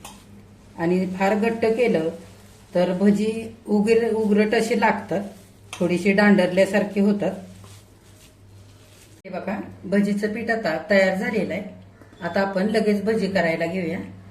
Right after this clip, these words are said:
इथे मी बेसनचं पीठ दोन पळ्या इतकंच वापरलेलं आहे, फारही बेसनचं पीठ वापरलेलं नाहीये. हे बघा, भजी तळण्यासाठी तेल मी कढईमध्ये गरम करायला ठेवलेलं आहे. तेल आता चांगलं गरम झालंय.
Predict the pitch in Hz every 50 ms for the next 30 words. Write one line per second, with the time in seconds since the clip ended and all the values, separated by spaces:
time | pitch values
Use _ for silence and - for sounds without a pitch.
0 | - - - - - - - - - 185 190 208 220 220 220 202 196 190 190 214
1 | 202 202 202 196 180 - 214 - - 180 175 - - - - - - - - 202
2 | 170 196 196 202 202 202 208 202 196 196 214 220 220 - - 196 202 220 220 220
3 | 202 - 180 165 156 151 156 151 151 185 202 202 - - 196 180 175 180 196 196
4 | 202 208 202 - 185 170 170 190 190 - 190 190 190 202 202 196 - 175 160 165
5 | 165 165 160 170 175 175 160 151 151 165 202 190 - - - - - - - -
6 | - - - - - - - - - - - - - - - - - - - -
7 | - - - - - - - - - - - - - - - _ _ _ _ -
8 | - - 190 185 190 180 - 180 214 220 - - - - - - - - - -
9 | - - - - - 180 196 196 196 196 196 196 214 226 220 214 208 214 214 247
10 | 233 - 196 180 180 - 214 208 208 196 190 208 226 - 233 208 196 196 190 196
11 | 196 202 196 190 208 208 196 190 190 196 208 185 185 180 185 190 190 202 226 220
12 | 196 190 175 - 165 190 190 - 220 208 202 208 208 202 214 208 214 247 226 220
13 | 208 196 196 202 214 214 208 196 208 214 233 220 175 165 -